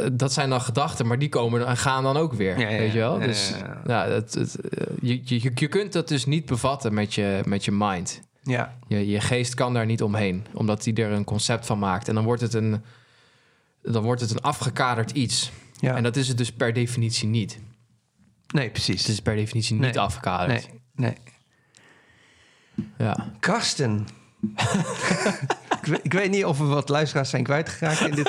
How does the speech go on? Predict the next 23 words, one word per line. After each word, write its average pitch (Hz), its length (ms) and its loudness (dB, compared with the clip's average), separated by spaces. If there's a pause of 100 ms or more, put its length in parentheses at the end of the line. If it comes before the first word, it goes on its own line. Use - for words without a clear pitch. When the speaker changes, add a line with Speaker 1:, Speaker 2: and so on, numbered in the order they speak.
Speaker 2:
eh, 143 140 2
gesprek. - 640 -2 (1080)
Maar, 151 320 2
eh, 135 760 2 (220)
jeetje. 143 480 0 (140)
Ja, 147 180 2
ik 143 140 0
vind 151 180 -2
het 147 140 2
echt, - 140 -6
eh, 139 80 0
waanzinnig 143 480 2
interessant, 143 480 0
deze 110 580 2 (120)
Speaker 1:
Ja, 143 180 2
ik 143 140 2
ook. 131 180 0 (100)
Superleuk 131 540 0
Speaker 2:
thematiek. 120 220 0
Speaker 1:
altijd 107 600 0
om, 107 260 -2
eh, 101 60 -4
Speaker 2:
Thematiek. 101 580 -2